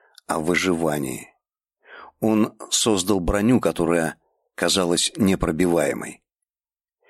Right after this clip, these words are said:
"Моими героями были всякие мистики-кочевники, выживавшие в дикой природе", сказал он однажды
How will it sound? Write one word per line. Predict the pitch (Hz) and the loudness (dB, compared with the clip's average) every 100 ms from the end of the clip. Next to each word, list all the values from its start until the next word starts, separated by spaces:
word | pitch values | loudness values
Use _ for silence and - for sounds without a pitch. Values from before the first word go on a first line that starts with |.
| - - _ | -20 -20 _
"Моими | - 131 156 147 | -2 2 2 4
героями | 139 151 143 123 101 - - _ _ _ _ - | 4 4 4 4 2 -2 -10 _ _ _ _ -2
были | 120 117 | 0 2
всякие | - 139 120 117 104 - _ _ _ - | 2 0 2 2 2 0 _ _ _ 2
мистики-кочевники, | 120 117 - 110 107 92 107 - 117 73 71 - 62 - _ _ _ - | 4 4 2 0 -2 0 0 2 0 0 -6 -8 -8 -8 _ _ _ -12
выживавшие | 76 98 87 87 101 - - 67 64 - | -2 0 2 2 0 0 -2 0 -2 -4
в | 82 | -4
дикой | 85 98 95 | -2 0 -2
природе", | - 90 92 78 64 - - _ _ _ _ _ _ _ | 0 0 2 0 -2 -10 -16 _ _ _ _ _ _ _
сказал | - - 80 82 80 | -8 -2 0 0 -2
он | - 85 - | -2 -4 -2
однажды | 80 80 92 78 78 | -4 -2 -2 -2 -4